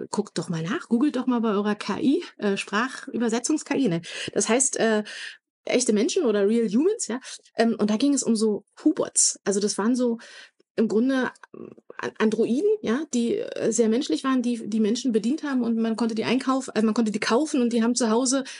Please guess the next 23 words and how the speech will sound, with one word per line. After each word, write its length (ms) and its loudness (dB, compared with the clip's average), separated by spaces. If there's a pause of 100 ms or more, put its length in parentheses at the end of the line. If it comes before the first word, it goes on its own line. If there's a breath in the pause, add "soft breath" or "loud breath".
wirklich 180 2
eine 80 2
ganz, 220 2
ganz 220 0
großartige 500 0
Serie. 320 2
Guckt 280 0
sie 100 2
euch 120 0
gerne 220 2
an. 100 2 (240 loud breath)
Als 220 2
die 120 4
lief, 440 0 (320 loud breath)
vor 400 2 (160)
fünf 580 -2
Jahren 240 4
oder 160 4
so, 100 -2 (520 loud breath)
kam 220 4
mir 100 2
das 220 2
entsetzlich 840 2